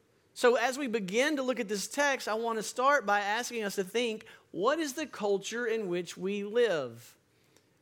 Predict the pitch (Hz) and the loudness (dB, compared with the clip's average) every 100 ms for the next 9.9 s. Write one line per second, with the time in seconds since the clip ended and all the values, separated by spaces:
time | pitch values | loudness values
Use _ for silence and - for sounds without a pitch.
0 | - 175 190 233 285 294 254 262 254 247 | -14 -10 -6 -2 2 4 2 0 0 0
1 | 247 247 247 254 247 - 180 151 175 220 | 2 0 0 0 0 0 0 2 0 -2
2 | 208 233 285 269 240 - 170 160 190 - | 0 0 2 0 0 -2 0 0 -2 -2
3 | 226 233 277 240 233 220 208 180 190 196 | 0 2 0 2 0 2 2 0 0 0
4 | 190 165 - 240 254 254 240 226 226 202 | 0 -4 -6 -2 -2 0 -2 -2 0 0
5 | 170 185 170 190 185 160 170 226 247 165 | 0 -2 0 2 2 -2 -8 2 4 4
6 | 160 247 - - - - - 226 294 302 | 2 0 -6 -20 -20 -20 -4 0 2 2
7 | 277 214 226 226 226 214 196 185 - 160 | -2 0 0 2 0 0 0 0 -4 0
8 | 175 185 175 - - - 196 175 190 190 | 2 2 -2 -8 -10 0 2 6 6 6
9 | 190 196 214 262 269 202 160 120 101 | 0 -2 -2 0 0 0 -2 -4 -8